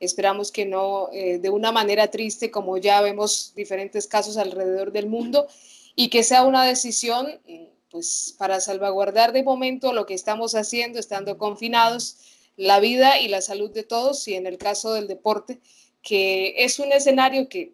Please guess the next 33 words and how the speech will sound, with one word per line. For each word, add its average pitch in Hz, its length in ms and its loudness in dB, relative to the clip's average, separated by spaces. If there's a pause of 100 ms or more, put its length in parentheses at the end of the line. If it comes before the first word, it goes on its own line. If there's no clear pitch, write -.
pues, - 180 -14
a 190 60 -4
lo 190 120 -2
mejor 196 260 -4
en 233 100 -4
este 233 220 -6
momento 226 440 -2
ha 220 120 4
quedado, 220 560 4 (460)
eh, 190 360 0
un 233 160 -2
poco 233 300 2
limitado, 240 680 2 (360)
siempre 226 800 -2
es 202 320 -6
necesario 208 720 -2
para 180 480 -4 (440)
el 202 160 -2
funcionamiento 202 680 -4
de 208 100 2
la 185 120 2
sociedad 196 580 2
y 269 80 6
también 202 280 -2
para 208 180 -2
el 185 80 -4
crecimiento 202 840 -4
de 208 180 2
muchas 294 400 2
personas 220 960 -6
en 202 220 -2
un 220 140 0
país 220 600 0